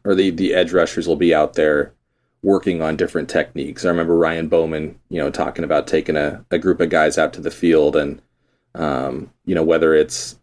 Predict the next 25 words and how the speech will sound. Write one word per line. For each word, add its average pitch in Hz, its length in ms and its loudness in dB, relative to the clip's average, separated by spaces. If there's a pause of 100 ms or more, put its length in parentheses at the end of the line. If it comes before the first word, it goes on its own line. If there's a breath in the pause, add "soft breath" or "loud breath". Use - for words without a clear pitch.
something 87 360 -2
that 80 160 0 (420)
the 73 340 0 (200)
coaches 101 400 0
had 95 120 2
already 90 300 4
emphasized 82 680 0
or 82 60 -2
that 78 140 -4
the, - 180 0
uh, - 720 -2
a, 101 40 -4
a 90 40 0
technique 98 540 0
or 87 80 4
a 82 60 2
skill 87 400 2
that 85 180 2
they 80 120 2
had 80 180 0
been 80 320 -2
working 87 320 0
on 80 140 0
in 78 100 -4
spring, 82 640 -2